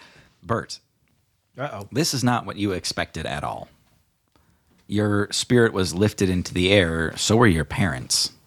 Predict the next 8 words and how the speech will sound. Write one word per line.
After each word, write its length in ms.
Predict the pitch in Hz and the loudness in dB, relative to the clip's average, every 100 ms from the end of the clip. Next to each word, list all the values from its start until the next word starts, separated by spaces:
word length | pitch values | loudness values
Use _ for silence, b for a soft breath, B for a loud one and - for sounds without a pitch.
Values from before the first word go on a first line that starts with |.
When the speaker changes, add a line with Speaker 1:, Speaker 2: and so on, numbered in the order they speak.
| _ _ _ _ - | _ _ _ _ 2
Speaker 2:
They 100 | 107 | 4
had 140 | 107 | 4
been 160 | 95 90 | 2 -2
tricked 400 | - 90 - - | -2 -2 -4 -4
too. 340 | 80 - 78 - _ _ _ - | -4 -4 -8 -16 _ _ _ -2
Everyone 340 | 87 73 64 | 0 0 -4
had 220 | 64 - | -4 -4
been. 260 | - 52 | -6 -8